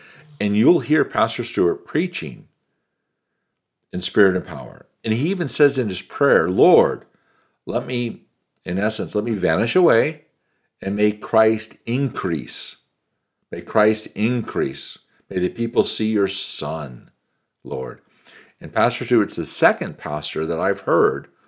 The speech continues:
one in Maryland and now here at First Pres,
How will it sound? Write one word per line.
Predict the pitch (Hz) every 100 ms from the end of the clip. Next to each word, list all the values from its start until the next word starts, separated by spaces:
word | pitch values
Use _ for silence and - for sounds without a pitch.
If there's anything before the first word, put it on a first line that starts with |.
| _ -
one | 73 82
in | 120 143
Maryland | 135 120 127 165 175 _ _ _ _ _ _ _ _ _ _ _ _ _
and | 85
now | 85 87
here | 87 92 82
at | -
First | 80 -
Pres, | - 80 60 55 -